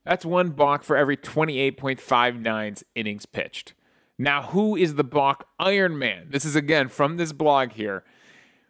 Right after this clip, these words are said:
Who's pitched the most innings when giving up the least amount of balks? Well, there's actually been a lot of guys that have pitched, have not thrown any balks in their entire career. But the winner for Iron Man goes to Kirk Rueter,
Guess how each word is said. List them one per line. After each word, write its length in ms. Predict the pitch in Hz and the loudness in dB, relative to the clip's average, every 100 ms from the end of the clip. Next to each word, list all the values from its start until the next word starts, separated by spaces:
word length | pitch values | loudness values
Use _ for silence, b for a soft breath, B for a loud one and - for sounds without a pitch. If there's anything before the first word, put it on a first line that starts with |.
| b | b
Who's 320 | 175 208 220 | 0 2 2
pitched 320 | - 220 - | 4 4 4
the 100 | 170 | 0
most 520 | 160 151 175 240 - | 2 2 4 4 2
innings 680 | - 190 170 151 139 127 - - _ _ _ | -2 2 2 2 -2 -4 -8 -12 _ _ _
when 140 | - 135 | -10 2
giving 220 | 170 175 | 2 2
up 120 | 165 | 0
the 120 | 143 | 0
least 440 | 139 139 185 202 - | 0 2 0 0 0
amount 300 | 156 143 131 | 0 2 2
of 100 | 110 | 2
balks? 400 | 127 101 95 - | 2 2 0 -2
Well, 120 | 131 | 0
there's 120 | 143 | 2
actually 280 | 208 233 202 | 0 2 0
been 120 | 190 | 2
a 80 | 156 | 2
lot 400 | 143 135 151 165 | 4 6 6 6
of 120 | 156 | 4
guys 440 | 139 127 120 120 120 | 4 4 4 0 2
that 160 | 127 | 2
have 200 | 127 120 - - | 4 0 -8 -4
pitched, 340 | 147 139 - - _ | -2 -2 -6 -16 _
have 200 | 131 139 | -2 -2
not 300 | 143 147 151 | 2 2 4
thrown 220 | 151 143 - | 2 0 0
any 180 | 143 165 | -2 0
balks 380 | 131 127 123 | 0 0 0
in 80 | 127 | -2
their 100 | 120 | -2
entire 320 | 120 123 120 | -2 0 2
career. 400 | 113 - 113 107 - B B _ | 0 0 2 2 -2 B B _
But 120 | 135 | -2
the 120 | 127 123 | 2 2
winner 400 | 127 196 220 208 | 4 4 4 2
for 280 | - 160 | 2 0
Iron 300 | - 147 143 | 2 0 0
Man 240 | 139 135 127 | 0 -2 0
goes 200 | 139 139 | 0 0
to 100 | 123 | -4
Kirk 400 | - - 196 226 | -2 2 2 2
Rueter, 600 | 147 131 147 135 117 113 | -4 2 4 6 4 2